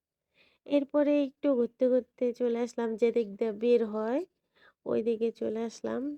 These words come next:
এইখানটা খুব সুন্দর, আহ, মানে একটা পুকুরের উপরে কাঠের পোল বানাইছে,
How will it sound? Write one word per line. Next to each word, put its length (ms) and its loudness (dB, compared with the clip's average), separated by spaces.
এইখানটা 680 0
খুব 400 -2
সুন্দর, 480 -2
আহ, 120 -4
মানে 260 0
একটা 280 -10
পুকুরের 520 2
উপরে 520 0
কাঠের 520 0
পোল 260 0
বানাইছে, 680 -6